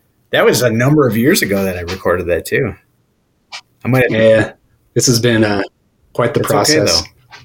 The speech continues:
Speaker 1: though. It'll all come together.
Speaker 2: And also, since the, uh, the sag aftra strike is officially over, that's
Speaker 1: Mm-hmm.
Speaker 2: exciting stuff. I, I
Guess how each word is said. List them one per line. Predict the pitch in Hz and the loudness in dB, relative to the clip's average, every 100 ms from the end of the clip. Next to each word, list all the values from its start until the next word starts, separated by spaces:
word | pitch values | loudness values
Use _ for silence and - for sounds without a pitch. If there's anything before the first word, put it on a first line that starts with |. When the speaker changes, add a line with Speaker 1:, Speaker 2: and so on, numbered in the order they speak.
| - | -8
Speaker 1:
though. | |
It'll | 117 127 | 2 4
all | 127 | 4
come | 131 123 | 2 0
together. | 120 120 101 - _ _ _ _ 120 | 2 2 0 -2 _ _ _ _ -4
Speaker 2:
And | 139 139 | 0 2
also, | 147 143 139 131 - _ _ _ _ | 2 2 2 0 -2 _ _ _ _
since | - - 143 139 | -4 0 2 2
the, | 143 135 | 2 4
uh, | 127 123 123 - _ _ _ - _ - | 4 2 0 -4 _ _ _ -20 _ -4
the | 117 | -2
sag | - 127 127 | 0 0 2
aftra | 127 127 131 | 0 0 0
strike | - 127 117 | 2 2 2
is | 117 | 0
officially | 110 - 123 120 107 | -2 0 0 0 0
over, | 110 117 95 92 - _ _ _ _ _ _ | 0 0 0 -2 -6 _ _ _ _ _ _
that's | - | -4
Speaker 1:
Mm-hmm. | - | -2
Speaker 2:
exciting | - 113 107 107 | 0 0 0 0
stuff. | 104 101 101 - - | 0 2 0 -2 -6
I, | 107 107 101 101 - 143 135 135 | -2 2 2 0 -2 -2 -2 0
I | 123 117 | 0 2